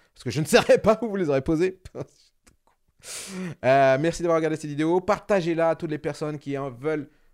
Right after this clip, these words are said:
obtenir leur certification Calliope, qui ne savent pas par où aller. Mettez un petit pouce vers le haut pour la vidéo pour dire que je suis un mec cool. Abonnez-vous, activez la cloche pour les notifications pour pas louper les prochaines vidéos.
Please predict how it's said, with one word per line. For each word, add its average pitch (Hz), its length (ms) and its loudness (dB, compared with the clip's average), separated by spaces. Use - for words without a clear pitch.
obtenir 156 340 -4
leur 147 140 -2
certification 143 520 -10
Calliope, 143 380 -8
qui 147 100 -18
ne 135 60 -14
savent 147 160 -6
pas 165 140 -4
par 156 180 -2
où 151 160 2
aller. 156 380 2
Mettez 127 200 -10
un 143 80 -8
petit 139 160 -16
pouce 139 300 -18
vers 143 160 -10
le 139 60 -10
haut 143 200 -12
pour - 80 -16
la 123 80 -10
vidéo 123 240 -12
pour - 160 -18
dire 113 160 -14
que 98 300 -14
je - 60 -20
suis - 100 -18
un - 20 -14
mec 107 220 -14
cool. 131 260 -14
Abonnez-vous, 156 640 -2
activez - 440 -6
la 143 140 -4
cloche 143 320 -8
pour 120 180 -10
les 110 460 -10
notifications 117 640 -16
pour - 140 -20
pas 101 80 -12
louper 104 220 -10
les 101 100 -14
prochaines 135 420 -10
vidéos. 120 300 -10